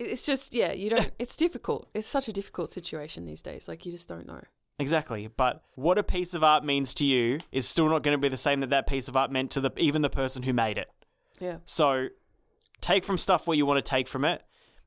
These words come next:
Speaker 2: enjoy what you want to enjoy, and just separate it. If they're a piece of shit, they're a piece of shit.
Speaker 1: Yeah.
Speaker 2: At a certain time, they were feeling a certain way, probably not about pedophilia when they wrote the thing you like. So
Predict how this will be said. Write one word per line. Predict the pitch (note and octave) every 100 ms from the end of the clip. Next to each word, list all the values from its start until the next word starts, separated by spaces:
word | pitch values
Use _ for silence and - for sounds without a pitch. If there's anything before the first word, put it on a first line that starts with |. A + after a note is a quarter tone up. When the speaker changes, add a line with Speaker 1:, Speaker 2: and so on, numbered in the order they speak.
| -
Speaker 2:
enjoy | - B2 E3 E3
what | D#3
you | D3+
want | C#3
to | C3+
enjoy, | C3 C3 C3 B2
and | C#3+
just | E3+ - -
separate | - C#3+ - C3+ A2 G2+
it. | -
If | -
they're | C3 B2+
a |
piece | - D#3+ D3
of | C3
shit, | - C3 - C3
they're | A#2
a |
piece | A2 D3 C3+ -
of |
shit. | - B2 A2+ -
Speaker 1:
Yeah. | E3+ E3 _ _ -
Speaker 2:
At | D3
a | C#3
certain | - E3 D#3
time, | D#3 D3 C#3
they | B2+
were | B2
feeling | A#2 D3+ D3 C#3+
a | B2+
certain | C#3 C3+ C#3
way, | C3 B2+ - -
probably | - F3 G3 F3
not | E3 F#3 F#3+
about | E3+ F3+
pedophilia | - E3 E3 F#3+ G3 C#3+ A#2+
when | C3 C3+
they | C3
wrote | C3+ C3+
the | C3+
thing | - B2+
you | B2
like. | A#2 G2+ F#2 -
So | A#2+ A#2 A#2